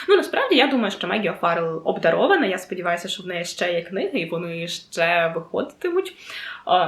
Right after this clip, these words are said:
тут теж совкач обкладинка. Мені в Гамлеті вона не дуже сподобалася, бо вона була вся замацана моїми пальцями і дратували мене ці відбитки постійні. Але, ну, така плата, знаєте, за оцей ось приємний,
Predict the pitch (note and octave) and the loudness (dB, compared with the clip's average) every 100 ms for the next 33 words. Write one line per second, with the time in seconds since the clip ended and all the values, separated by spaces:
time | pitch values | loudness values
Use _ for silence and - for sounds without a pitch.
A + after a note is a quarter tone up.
0 | E3 G#4+ A4 - D#4 - B3+ B3+ - G#3+ | 2 0 2 2 2 2 0 0 4 4
1 | B3+ - G3+ G3 D3+ E3 E3 C4 F4+ A3 | 2 -4 -4 0 -2 -2 -4 0 0 0
2 | D4+ B3+ G#3 G3 G#3 G3+ B3 - F3+ G3+ | 0 0 0 0 2 0 -2 -4 0 2
3 | C#4+ D#4 - F#3 F3+ F#3 - F#3+ - F#3+ | 2 0 -4 -10 -6 -6 -4 -6 -4 -4
4 | F#3+ G3 G3+ - A3 F#3+ F#3+ G3+ F#3+ - | -2 0 0 0 -4 -4 -4 -4 -4 -4
5 | G3 G#3+ C4+ - F#3 F3 F3 - G#3+ - | 0 2 0 -2 -2 -2 -4 -12 -8 -2
6 | A3 A#3 A3 G3+ G#3+ A3 G#3 E3 E3+ E3+ | 0 0 0 0 0 2 2 2 0 -4
7 | D#3+ D#3+ E3+ E3+ F3+ F#3 C#4 - C#4+ - | -4 -6 -6 -4 -4 -2 -2 0 -4 -4
8 | G3+ - G3 F#3 E3+ E3+ F3+ A3+ F4 A3+ | -10 -6 -4 -4 -2 0 2 2 2 0
9 | F3 - F#3+ F#3+ C4+ D#4+ A3+ A3 A#3+ F#3+ | -4 -8 -12 -2 -2 0 -2 -2 -4 -4
10 | F3 G#3 A3 G3 F#3+ F3+ G3+ G3+ - F3+ | -2 -4 -2 -4 -2 -2 -2 -4 -8 -8
11 | F#3 - - - - F#3+ E3+ E3+ G3 F#3+ | -8 -12 -16 -12 -6 -4 -4 -6 -4 -6